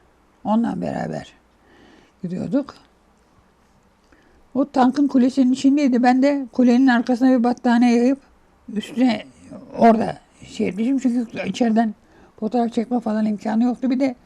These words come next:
oradan gördüklerimi içeriye sesleniyordum. Şu tarafta Rum askeri var, şu tarafta bilmem ne var. Öyle gittik.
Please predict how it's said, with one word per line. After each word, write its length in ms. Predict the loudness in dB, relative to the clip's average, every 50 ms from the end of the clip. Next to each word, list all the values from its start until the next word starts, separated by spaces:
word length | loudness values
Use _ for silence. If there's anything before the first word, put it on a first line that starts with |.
| _ -20 -20 -20 -18 _ -4
oradan 300 | -2 0 2 2 2 2
gördüklerimi 580 | 2 0 0 -2 -2 -2 -2 0 0 2 2
içeriye 420 | 2 0 2 2 4 4 4 4 2
sesleniyordum. 720 | 2 -2 -4 -4 -4 -4 -4 -2 -2 -2 -4 -6 -10 -14 -16 _ _ _ _
Şu 140 | -8 -6 -6
tarafta 440 | -4 -6 -6 -8 -8 -8 -8 -6 -6
Rum 120 | -6 -6
askeri 400 | -8 -10 -12 -14 -14 -14 -14 -12
var, 140 | -12 -14 -14 _ _ -20 -20 -20 _ _
şu 140 | _ -10 -8
tarafta 400 | -6 -6 -6 -6 -8 -8 -10 -10
bilmem 340 | -10 -8 -8 -8 -8 -6 -6
ne 120 | -8 -8
var. 180 | -8 -8 -10 -10 _ _ _ -20 -20 -20 _ _ _ -6
Öyle 300 | -2 0 2 2 2 2
gittik. 480 | 2 0 -2 -4 -6 -8 -8 -10 -18